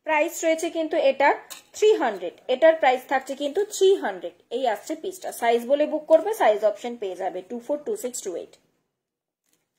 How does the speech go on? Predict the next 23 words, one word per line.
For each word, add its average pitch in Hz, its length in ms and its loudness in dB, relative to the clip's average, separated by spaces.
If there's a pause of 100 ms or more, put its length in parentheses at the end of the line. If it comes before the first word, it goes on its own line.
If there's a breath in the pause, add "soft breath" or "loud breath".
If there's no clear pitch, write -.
(580 soft breath)
সাইজ 254 200 -2 (120)
বলে 311 140 -2 (100)
book 226 220 -8
করবে, 208 180 -6 (100)
আমি 277 200 -6
নেব 247 140 -4 (120)
এটা 247 200 -4
টু 247 120 -6
এইট, 233 100 -2 (160)
একদম 330 260 -4 (100)
নিয়ে 254 220 -4
ফেলো 214 220 -6 (180)
কোনটা 233 260 -6 (100)
নেবে। 170 180 -14 (500 soft breath)
ঠিক 339 180 -14
আছে, 403 120 -6 (220)
প্রাইস 294 240 0 (120)
থাকছে 320 220 -4 (100)
কিন্তু, 294 240 0 (260)
আহ, 226 380 2 (320)
কত 247 140 -6 (120)
বললাম, 277 280 -2 (2000)
টু 320 80 -20